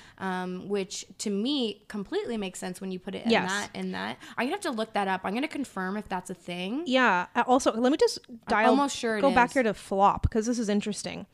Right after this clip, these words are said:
Speaker 2: What is the flop response? Um,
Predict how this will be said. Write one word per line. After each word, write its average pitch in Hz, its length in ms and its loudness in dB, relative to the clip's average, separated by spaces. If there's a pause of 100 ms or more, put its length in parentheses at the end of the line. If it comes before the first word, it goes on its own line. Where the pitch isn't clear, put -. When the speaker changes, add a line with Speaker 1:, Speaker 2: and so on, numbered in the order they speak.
(360)
Speaker 2:
What 254 140 4
is 311 100 2
the 226 100 4
flop 208 640 0
response? - 840 -12 (400)
Um, 196 480 2